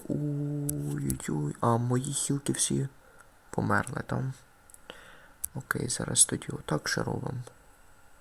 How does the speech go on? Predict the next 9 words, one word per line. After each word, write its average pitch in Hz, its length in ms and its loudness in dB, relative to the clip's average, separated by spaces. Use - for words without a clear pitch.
Ладно, 104 280 2
нехай, 110 360 0
напевно, 104 560 0
хілки 113 420 0
помирають 127 540 0
або 104 140 2
ні. 104 220 -2
Одну 110 260 0
збережем. 123 540 2